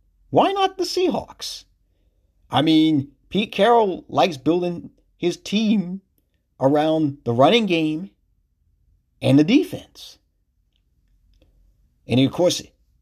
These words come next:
he would be very inexpensive. I mean, that's what Pete Carroll wants, right? I mean,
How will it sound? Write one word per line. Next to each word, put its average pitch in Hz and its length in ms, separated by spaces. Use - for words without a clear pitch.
he 139 140
would 120 160
be 143 120
very 117 540
inexpensive. 127 840
I 107 120
mean, 117 380
that's 107 200
what 123 120
Pete 143 180
Carroll 170 300
wants, 262 340
right? 151 320
I 139 100
mean, 175 460